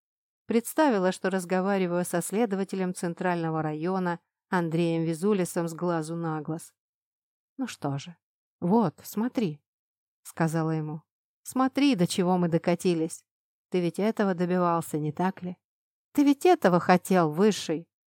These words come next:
Ну тогда смотри хорошенько. На нашей стороне семьдесят два человека, обладающих даром, против сотни тех,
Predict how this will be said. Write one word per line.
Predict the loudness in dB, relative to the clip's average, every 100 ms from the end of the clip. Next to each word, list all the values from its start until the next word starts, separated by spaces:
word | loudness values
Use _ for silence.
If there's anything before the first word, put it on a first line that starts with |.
| _ _ -2
Ну | 2 4
тогда | 4 6 6
смотри | 6 4 4 4
хорошенько. | 4 2 2 2 2 0 -8 -12 _ _ _ _ _ _ 0
На | 2
нашей | 2 0 -4
стороне | 0 2 4 4 4
семьдесят | 2 0 0 0 -2 -2
два | -2 -2
человека, | -4 -2 -2 -2 -4 -10 _ _ _ -4
обладающих | 0 2 2 0 0 -2 -4 0
даром, | 2 2 -2 -10 _ _ _ _ 2
против | 4 4 2 -2
сотни | 2 2 2 0 -2
тех, | 0 0 0